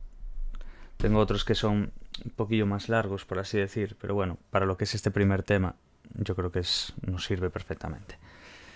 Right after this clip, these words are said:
Entonces, antecedentes históricos de la psicología del aprendizaje. Aproximaciones teóricas y filosóficas al estudio del aprendizaje. Tenemos el asociacionismo.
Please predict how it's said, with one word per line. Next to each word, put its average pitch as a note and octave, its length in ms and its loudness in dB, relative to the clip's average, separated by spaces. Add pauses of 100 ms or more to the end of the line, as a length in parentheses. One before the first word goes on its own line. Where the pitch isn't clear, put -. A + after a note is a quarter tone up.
(600)
Entonces, G#2 320 8
antecedentes B2 480 8
históricos C3+ 800 8
de A2+ 160 8
la G#2 80 8
psicología G#2 840 6
del G#2 220 6
aprendizaje. F2+ 640 2 (540)
Aproximaciones G#2 760 8
teóricas B2+ 520 10
y A2 60 6
filosóficas A#2+ 720 4
al F#2+ 80 6
estudio F#2+ 260 6
del F#2 80 8
aprendizaje. F2 640 0 (680)
Tenemos F#2 380 8
el F#2 60 6
asociacionismo. B2 880 8